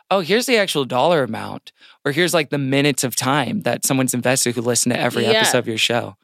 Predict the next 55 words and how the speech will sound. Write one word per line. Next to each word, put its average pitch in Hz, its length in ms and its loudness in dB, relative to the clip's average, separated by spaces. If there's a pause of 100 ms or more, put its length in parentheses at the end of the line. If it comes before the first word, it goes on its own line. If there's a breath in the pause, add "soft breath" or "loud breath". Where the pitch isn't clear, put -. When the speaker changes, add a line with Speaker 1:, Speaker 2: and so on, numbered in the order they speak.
(200)
Speaker 2:
It's 240 280 -2
nice. 247 420 0
It's, 214 240 -12
it's 196 180 -12
really 247 200 2
nice 202 260 0
when 185 80 -4
people 165 240 -4
like 90 300 -4
you, 104 260 -12 (160)
because - 760 -4 (260)
a 185 40 -4
lot 165 100 2
of 156 60 -2
people 156 140 -4
don't 156 160 2
like 101 220 -4
you. 117 140 -6 (920)
Speaker 1:
Is 160 140 -2
there 190 140 2
a 175 60 2
workaholism 151 920 2
that 139 160 0
you 131 260 -2
feel - 460 -2
identified 123 640 0
with? 143 460 -4
Speaker 2:
It's 320 240 -4
not 370 200 0
a 403 60 0
workaholism. 202 1200 0
It's 196 220 -2
just, 208 180 -2
like, 208 120 2
if 202 120 0
I'm 190 140 2
not 196 180 2
gonna 190 160 0
do 180 140 2
it, 170 140 0
someone 165 240 0
else 135 200 -2
will. 135 340 -2
Speaker 1:
Oh, 180 220 2
that's 170 220 0
an 208 80 0
interesting 127 380 -2
idea 117 280 -2
of, 131 140 -2
like, 120 240 0
filling 143 420 -2
the 127 100 -2
space 131 340 -2
so 123 200 0
someone 123 680 -2